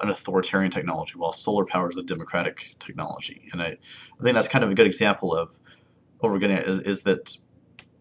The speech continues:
uh, as, as we create a society that is, uh, non-hierarchical and decentralized, uh, we'll also wanna see technology that is also non-hierarchical and decentralized.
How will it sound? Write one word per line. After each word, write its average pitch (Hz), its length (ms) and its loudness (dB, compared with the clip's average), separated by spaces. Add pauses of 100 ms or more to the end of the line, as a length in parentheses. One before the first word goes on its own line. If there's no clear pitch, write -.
(800)
uh, 95 180 0 (140)
as, 101 440 0 (300)
as 117 180 2
we 110 220 -2
create - 380 4
a 104 140 2
society 107 720 4
that 90 180 2
is, 90 460 -2 (680)
uh, 85 360 0 (180)
non-hierarchical 98 1120 4
and 90 120 0
decentralized, 90 1040 -2 (460)
uh, 98 180 2
we'll 104 140 2
also 107 560 6
wanna 104 140 0
see 104 160 -2
technology 98 560 6
that 92 100 2
is 90 100 0
also 107 360 6
non-hierarchical 90 720 0
and 87 100 -4
decentralized. 80 840 -6